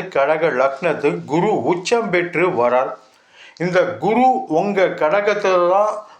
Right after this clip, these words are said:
உச்சம் பெறார். இந்த உச்சம் பெற்ற குரு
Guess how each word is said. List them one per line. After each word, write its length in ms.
உச்சம் 360
பெறார். 380
இந்த 120
உச்சம் 360
பெற்ற 280
குரு 160